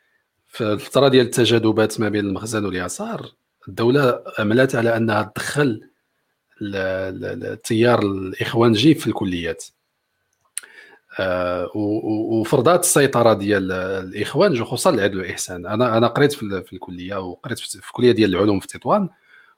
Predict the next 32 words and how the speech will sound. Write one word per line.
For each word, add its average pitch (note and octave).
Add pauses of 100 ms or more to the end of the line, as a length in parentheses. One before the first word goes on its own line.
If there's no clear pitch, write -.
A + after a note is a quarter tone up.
(120)
وكانت C#3
سيطره A#2+
ساحقه A#2
للعدل F#2
والاحسان، G#2+
العدلاوه، G2 (640)
على، G2
على، G2+
على F#2+
الساحه -
ديال F2+
الكليه. F2 (340)
وهذا C3
ك-، B2
كمجرد A#2+
نم-، A2+
آه، G2+
مثال A2
واحد A2
من G2+
بين G#2+
عده G#2+ (160)
امثله. F2
يعني، F2+
كانت G2
بزاف B2
ديال A#2
الكليات G#2+
مسيطره G2
فيها F#2+
التيار G2
العدلاوي. G2